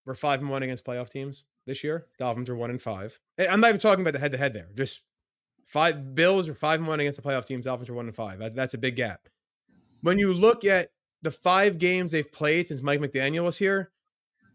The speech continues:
the Bills are outgaining the Dolphins by a hundred and forty-seven yards per game head-to-head.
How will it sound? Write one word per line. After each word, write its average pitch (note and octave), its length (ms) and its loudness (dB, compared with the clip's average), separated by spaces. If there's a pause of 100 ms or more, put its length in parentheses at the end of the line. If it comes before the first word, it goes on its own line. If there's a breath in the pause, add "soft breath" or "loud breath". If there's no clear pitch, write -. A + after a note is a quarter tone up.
(840)
the E3 120 0
Bills F#3+ 360 4
are G3 100 2
outgaining E3 1000 -2
the C#3+ 60 -2
Dolphins D3+ 540 -2
by C#3+ 160 0
a C3+ 80 2
hundred F3+ 400 -2
and D3+ 100 -10
forty-seven E3+ 680 -2
yards D#3 440 2
per E3 220 -4
game D3+ 500 0
head-to-head. A#2 640 -4